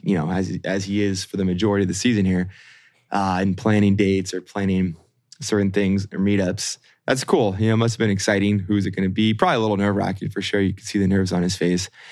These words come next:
I, I'll, I'll call it like I see it. I am a big fan of Susie. I've said that since the beginning. I was definitely seeing it with them. Thought they had a great connection from the beginning. I still think Rachel is pulling away so much that I think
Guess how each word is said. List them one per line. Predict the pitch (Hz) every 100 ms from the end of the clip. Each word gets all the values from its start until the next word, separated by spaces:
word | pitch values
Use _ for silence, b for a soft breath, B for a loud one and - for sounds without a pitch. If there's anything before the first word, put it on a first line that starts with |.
| B B B
I, | - 123 131 - _ _ _ _ 110
I'll, | 120 123 -
I'll | 110
call | - 120 117
it | 101
like | 123
I | 139
see | 135 92 85
it. | 151 _ _ _ -
I | 117 135
am | 113
a |
big | 98 120 101
fan | 127 110
of |
Susie. | 98 90 92 110
I've | 104 98
said | 110
that | 98
since | 95 92
the | -
beginning. | 95 107 98 95 104 - 101
I |
was | 101 95 95 - -
definitely | - 120 110 110
seeing | 95 - 110
it | 101
with | 101
them. | 104 101 95 95 -
Thought | 104 101
they |
had | 101 95
a | 98 - -
great | 107 107 98 _
connection | - 107 107 - 98 95
from | 101
the |
beginning. | 95 95 92 90 98 98 B B
I | 107
still | 104 - 156
think | 156 143 120
Rachel | 107 107 127
is | 98
pulling | - 107 101
away | 82 87 95
so | 104 - 104 101
much | 95 123 - B B B -
that | 107 101 - _
I | 104
think | 101 156 180 165